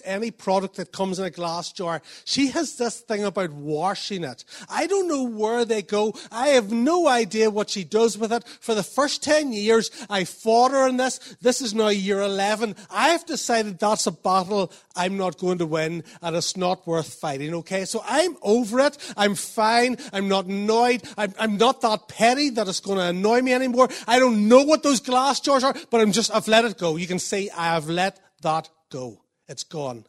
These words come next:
Glass jars, do whatever you want with them, pet. The other battle with my son, he's seven years old, he's a little boy. He thinks that, ugh, how do I put this? He, he thinks that releasing bodily noises in public is really funny. And I have to say,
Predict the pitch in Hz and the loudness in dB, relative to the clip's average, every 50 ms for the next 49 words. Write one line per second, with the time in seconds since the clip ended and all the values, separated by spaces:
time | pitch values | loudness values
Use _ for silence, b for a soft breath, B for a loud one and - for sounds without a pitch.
0 | _ _ _ _ - 160 156 170 175 - - - 185 170 170 180 170 B B B | _ _ _ _ -6 -4 -4 -4 -4 -6 -8 -8 -6 -6 -4 -6 -8 B B B
1 | B B - 160 160 165 170 170 175 160 147 180 180 160 151 147 143 - 139 131 | B B -8 -8 -6 -6 -4 -4 -6 -4 -4 -4 -4 -4 -4 -6 -6 -8 -12 -14
2 | 123 - - 127 113 - _ _ _ _ B B B B B B B B B B | -16 -18 -18 -20 -20 -20 _ _ _ _ B B B B B B B B B B
3 | B B B - 233 - - - _ 254 285 330 359 359 294 220 - 269 262 277 | B B B -6 -6 -6 -6 -6 _ 2 2 2 2 0 -2 0 2 2 2 2
4 | 262 262 247 240 233 233 220 202 - - - - 269 262 262 226 220 226 - - | 0 -2 -2 -2 0 0 -2 -2 -2 -2 0 2 2 2 2 0 -2 -4 -4 -4
5 | - 247 240 247 214 269 254 240 240 233 214 160 208 214 233 233 185 208 185 185 | -2 0 0 0 0 -2 0 2 2 2 2 0 0 -2 -2 -2 -4 -4 -4 -2
6 | 190 196 220 254 262 254 202 - 226 220 226 226 220 B B B B B - 226 | 0 0 0 0 0 -2 -2 0 0 0 0 0 -2 B B B B B -4 -2
7 | 269 254 - - - 277 285 247 - 254 240 - - b b b b b b b | -2 -2 -2 -2 -2 -2 -2 -2 -4 -4 -4 -4 -6 b b b b b b b
8 | b _ _ _ _ _ _ _ _ _ _ - - - 320 330 294 - - - | b _ _ _ _ _ _ _ _ _ _ -20 -16 -12 -10 -8 -8 -8 -10 -10
9 | - - 240 240 226 233 214 - - 190 196 180 - 170 156 - B B B B | -4 -2 0 2 2 2 2 0 0 -2 -4 -2 -2 -4 -4 -6 B B B B
10 | B - - - - - 185 202 214 220 196 190 254 285 247 - 311 302 262 247 | B -20 -12 -10 -8 -6 -4 -4 -4 -4 -2 0 0 0 2 2 0 0 2 0
11 | 254 214 208 226 220 208 208 233 226 - 262 233 180 156 214 208 214 214 208 226 | -2 -2 -2 0 0 2 4 2 2 0 -2 -6 -4 -4 0 0 0 0 0 -2
12 | 220 214 202 190 180 180 196 202 208 202 190 214 196 175 196 185 - - - 202 | -4 -4 -2 -4 -4 -2 -2 -2 -2 -2 -4 -6 -4 -4 -6 -6 -6 -4 -4 -4
13 | 185 190 196 180 - - - b b b b b b b b - 180 196 196 202 | -2 0 -2 -2 -2 -6 -12 b b b b b b b b -10 -8 -6 -4 -4
14 | 208 156 170 175 170 185 190 190 185 202 180 - - - 202 190 190 185 180 185 | -4 -4 -4 -4 -2 0 0 0 0 -2 -6 -6 -8 -6 -6 -4 -4 -4 -4 -6
15 | 185 190 190 165 202 240 233 - 254 - - - 214 202 185 165 | -6 -6 -6 -4 -4 -4 -4 -4 -8 -14 -10 -6 -4 -4 -4 -4